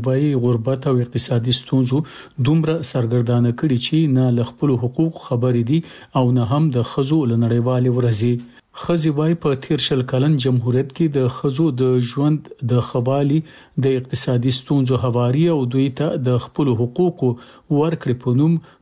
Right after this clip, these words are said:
پریمانه مرستې اعلان شوي، خو دوی ته نه دي رسیدلي. د ننګرهار د یوې لرې پرتې سیمې اوسیدونکي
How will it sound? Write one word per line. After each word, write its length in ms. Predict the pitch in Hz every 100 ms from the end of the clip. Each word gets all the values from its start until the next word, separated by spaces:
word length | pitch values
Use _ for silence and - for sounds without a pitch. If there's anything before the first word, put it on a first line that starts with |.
| -
پریمانه 640 | 131 127 143 160 147 127 156 123
مرستې 480 | 135 147 - 123 113
اعلان 260 | 120 117 -
شوي، 280 | 131 123 127 127 - -
خو 240 | 143 139 131 127
دوی 140 | 160 165 135
ته 280 | - 131 143
نه 120 | 117
دي 120 | 117
رسیدلي. 580 | 117 - 127 120 131 127 123 - _ _ -
د 120 | 151 156
ننګرهار 500 | 160 160 151 151 175 180 139
د 20 | 135
یوې 180 | 131 135 139
لرې 320 | 165 170 -
پرتې 300 | 131 120 170 160
سیمې 220 | - 160 127
اوسیدونکي 680 | 123 - 123 127 165 -